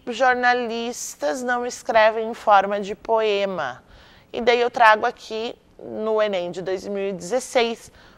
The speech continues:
poema tirado de uma notícia de jornal, né? E o nosso poema diz o seguinte: "João Gostoso era carregador de feira livre e morava no Morro da Babilônia,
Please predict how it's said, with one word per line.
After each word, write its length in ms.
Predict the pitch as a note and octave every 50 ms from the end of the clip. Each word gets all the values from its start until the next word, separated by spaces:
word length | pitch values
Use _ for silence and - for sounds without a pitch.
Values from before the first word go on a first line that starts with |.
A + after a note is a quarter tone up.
| _ _ _
poema 460 | - D#4 D4+ C#4 B3 A#3 A#3 A#3+ B3
tirado 600 | - - - C4 A#3+ A3+ G3+ F#3+ F#3 F#3+ G3 G3+
de 80 | F#3+ F#3
uma 160 | G3+ G3 G3
notícia 680 | G3 G3+ G#3+ G#3 - - - - F#3+ F3 - - - G3+
de 140 | F3 E3+ F3+
jornal, 680 | E3+ D#3+ F#3+ F#3+ F#3 F#3+ F#3+ E3+ D3+ C3+ G2+ - - _ _ _ _ _
né? 220 | - - - - - _ _ - - - - - _ _ -
E 60 | -
o 60 | A#3
nosso 340 | A3+ A3+ A3 A3 - - B3
poema 440 | - B3 B3+ A#3 A3 G#3 G3+ G#3+ G#3+
diz 260 | G#3 F#3 G#3+ F#3+ F3+
o 60 | G3+
seguinte: 760 | - - - A#3 G#3+ F3+ E3+ D3+ C#3+ D3+ C3+ - - - A#2+ _ - - - - - - - - - - - - - _ _
"João 360 | - A#3 B3+ D#4 D4+ D#4 E4 D#4
Gostoso 640 | D#4+ D#4+ - - - - B3 A3+ A3+ B3 B3 G#3+
era 160 | C4 A#3+ B3 A#3+
carregador 720 | - C4 A#3 A#3+ C4 A#3+ B3 A#3+ G#3 A3+ A3 A3 A3 G#3+ - - -
de 200 | A#3+ A3 C4+ D4+
feira 420 | C4+ - - C4 A#3 A#3 A3+ B3 B3+
livre 580 | C4 A3 F3+ D#3+ C#3+ C#3 B2+ A#2 C3+ B2+ - _ _ _ _
e 80 | - C4
morava 460 | C4+ C4 C4 C4 B3 A#3+ B3 B3 C#4+
no 140 | C#4 C#4+ C4+
Morro 280 | B3+ A#3 A3+ A3 A#3+
da 140 | B3 G#3+ A#3+
Babilônia, 720 | G#3+ A3 A#3 A3 C#4+ C#4 C4 G#3+ F3+ F3 F3 E3+ D#3+ D#3